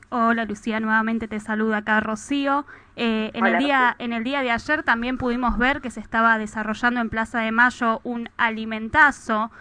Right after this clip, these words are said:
Speaker 1: y
Speaker 2: Ujú.
Speaker 1: viene de la mano un poco con, con este reclamo de, de que si llegan a los supermercados es con un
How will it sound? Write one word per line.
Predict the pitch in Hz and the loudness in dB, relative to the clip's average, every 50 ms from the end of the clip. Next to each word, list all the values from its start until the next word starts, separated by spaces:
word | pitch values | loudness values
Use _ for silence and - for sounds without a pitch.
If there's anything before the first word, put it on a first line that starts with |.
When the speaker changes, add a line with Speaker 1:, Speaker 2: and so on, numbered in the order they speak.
| - - - _ - | -20 -20 -20 _ -10
Speaker 1:
y | - 233 220 214 208 | -6 -4 -4 -2 -2
Speaker 2:
Ujú. | 214 | -2
Speaker 1:
viene | 202 285 311 302 269 | -2 -2 -2 -2 0
de | 247 | 2
la | 247 240 226 | 4 4 4
mano | 233 240 247 240 240 | 6 4 4 2 0
un | 233 226 | -4 -4
poco | 214 240 240 240 - - 233 220 214 214 214 214 208 202 202 196 196 196 190 202 220 240 - _ _ _ | -4 -4 -6 -4 -4 -2 -2 0 0 0 0 0 0 0 0 0 -2 -2 -4 -6 -10 -12 -16 _ _ _
con, | - - 220 214 208 220 220 208 | -6 -4 -2 -2 -2 -4 -6 -4
con | - 220 214 226 | -2 -2 -2 -2
este | 233 - - 254 | -4 -4 -4 -4
reclamo | 233 226 214 - 285 330 330 294 247 226 214 | -4 -4 -4 0 2 2 2 2 2 0 0
de, | 208 208 208 208 202 196 196 | -2 -2 -4 -6 -8 -10 -10
de | 190 208 202 202 202 208 - - - - | -10 -10 -10 -10 -10 -12 -14 -18 -16 -12
que | - 214 | -12 -10
si | 202 - 226 | -10 -10 -10
llegan | - - 247 247 254 240 | -8 -4 0 0 0 2
a | 240 | 2
los | 226 226 214 | 0 0 -2
supermercados | - 226 - 226 220 220 220 220 214 - 269 285 302 302 277 240 220 208 208 - - | -4 -6 -6 -6 -6 -4 -6 -4 0 2 2 4 4 4 4 2 2 0 -2 -6 -10
es | 240 214 | -10 -8
con | - - 226 214 220 | -4 -2 -2 -2 0
un | 226 226 233 226 220 | -2 -2 -2 -2 -4